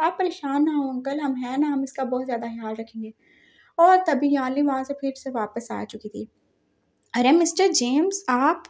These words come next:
और जेम्स अब उसकी तरफ बहुत ज़्यादा हैरान से और परेशानी से देख रहा था। "एक्सक्यूज़ मी, मुझे कुछ काम है," और जेम्स एकदम से बाहर चला गया और यानली उसके पीछे जाने लगी और विशान को कुछ अजीब सा लगा,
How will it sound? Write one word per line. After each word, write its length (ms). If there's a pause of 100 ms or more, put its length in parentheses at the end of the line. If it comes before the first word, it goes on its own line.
(760)
और 240
जेम्स 340
अब 140
उसकी 200
तरफ 200
बहुत 400
ज़्यादा 260
हैरान 440
से 280
और 120
परेशानी 520
से 180
देख 220
रहा 160
था। 200 (440)
"एक्सक्यूज़ 520
मी, 60
मुझे 220
कुछ 160
काम 280
है," 60
और 80
जेम्स 300
एकदम 320
से 140
बाहर 200
चला 280
गया 180 (580)
और 240
यानली 300
उसके 200
पीछे 320
जाने 280
लगी 220
और 60
विशान 520
को 60
कुछ 200
अजीब 260
सा 200
लगा, 320